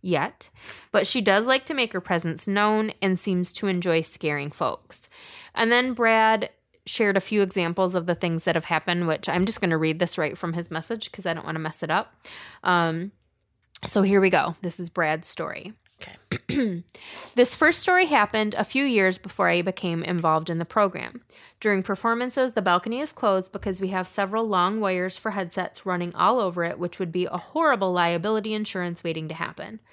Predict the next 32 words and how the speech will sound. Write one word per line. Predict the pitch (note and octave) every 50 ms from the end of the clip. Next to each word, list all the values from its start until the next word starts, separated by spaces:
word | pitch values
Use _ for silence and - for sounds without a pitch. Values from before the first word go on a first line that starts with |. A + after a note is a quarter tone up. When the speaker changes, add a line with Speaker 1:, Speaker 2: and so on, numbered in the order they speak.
| - - - - - - _ _
Speaker 1:
The | - G3
only | D#3 G3+ G#3+ B3 D#4
people | E4 D#4+ C#4 C4 C#4 C#4 C4+ C4
allowed | B3+ A3 G3+ G3 F#3+ G#3+
in | A3+ B3
the | B3+
balcony | A3 G3 F#3 F3+ - F#3+ F3+ F3+ -
are | - F3+ F3+
the | E3+ F3+
two | F3 - - A#3 B3
sound | - - B3 G#3 G3+ G3+ F#3+
and | F#3 E3+
light | F#3+ A#3 C4 -
techs | - - C4+ C4 - - -
who | - - A3+ G3
are | F#3 F3+
both | E3+ F3+ F#3+ G#3 G#3+ -
in | B3 A3+ A3
the | G#3 - -
A | F#3+ F#3+ F3+
V | F3+ A3 A3+
booth | G#3+ A3 A3+ A3 A3 G#3+ - -
at | G3+ F#3+
the | - F3+
top | - - A3 A#3 - -
of | F#3 -
the | C4 G3
balcony | F3+ F3 E3+ E3 - F3+ F3 E3+ E3+ E3+ - - - - - - _ -
and | F#3 F#3 F3+ E3+
two | - - - C4 B3+ B3+ C4 C4+ C#4 -
spotlight | - - - - G#3 F#3 - - E3+ D#3+ D#3 - -
operators, | D#3 D#3+ - - E3+ D#3+ D3+ - - - - - - - -